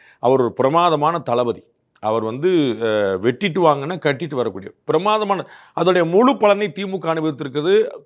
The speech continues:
திரு ஸ்டாலின்ல இருந்து அத்தனை பேருக்கும் கண்கூடா தெரியும் வைகோ வந்து எப்படிப்பட்ட ஒரு சூறாவளி அப்படின்னு. அவர் ஒரு கூட்டத்துக்கு போனாரு, ஒரு பேச போனாரு அப்படின்னா அவர் வந்து அந்த கமாண்டிங். அது வயது முதிர்ச்சி ஒரு பெரும் முக்கியமான காரணம்.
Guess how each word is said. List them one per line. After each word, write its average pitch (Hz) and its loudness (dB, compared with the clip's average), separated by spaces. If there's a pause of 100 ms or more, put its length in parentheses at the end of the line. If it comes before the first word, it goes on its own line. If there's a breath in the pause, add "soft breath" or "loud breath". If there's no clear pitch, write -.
திரு 165 2
ஸ்டாலின்ல 196 2
இருந்து 190 -4
அத்தனை 208 -4
பேருக்கும் 190 0
கண்கூடா 202 -2
தெரியும் 165 -8
வைகோ 180 -2
வந்து 170 -8
எப்படிப்பட்ட 147 -6
ஒரு 127 -4
சூறாவளி 127 -2
அப்படின்னு. 101 -12 (380 soft breath)
அவர் 127 4
ஒரு 123 2
கூட்டத்துக்கு 170 0
போனாரு, 165 0
ஒரு 147 -4
பேச 170 0
போனாரு 151 -2
அப்படின்னா 147 -6
அவர் 165 0
வந்து 175 -4
அந்த 180 -4
கமாண்டிங். 151 -4
அது - -12 (440)
வயது 214 4
முதிர்ச்சி 175 -2
ஒரு 156 -2
பெரும் 156 2
முக்கியமான 123 -2
காரணம். 101 -14